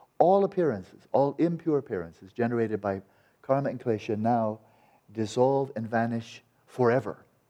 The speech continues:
They are extinguished, never to come back, from your perspective, into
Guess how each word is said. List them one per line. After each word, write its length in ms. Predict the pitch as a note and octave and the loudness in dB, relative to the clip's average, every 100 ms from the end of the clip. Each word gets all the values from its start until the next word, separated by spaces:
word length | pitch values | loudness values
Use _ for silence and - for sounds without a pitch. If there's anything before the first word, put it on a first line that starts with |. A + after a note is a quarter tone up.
| _ _ _ _ _ _ _ | _ _ _ _ _ _ _
They 120 | A2+ | 0
are 100 | - | 0
extinguished, 960 | A2 - - _ D#3+ D3 F#2 - - _ _ _ _ _ | -2 -6 -18 _ -2 -2 -8 -16 -20 _ _ _ _ _
never 300 | A#2+ C#3 C#3 | 2 2 2
to 80 | B2 | -2
come 220 | B2+ A2 | 0 0
back, 420 | G#2+ G#2 - _ _ _ _ | 2 0 -2 _ _ _ _
from 180 | G#2 G#2 | -6 0
your 160 | A2+ | 0
perspective, 540 | G#2+ G2+ - B2+ F#2 E2+ _ _ _ _ _ _ _ _ _ _ _ - - _ _ | 0 -4 -2 -4 -8 -20 _ _ _ _ _ _ _ _ _ _ _ -20 -20 _ _
into 640 | C#3+ C3+ B2 C3+ A#2+ A#2+ | 0 0 0 0 0 0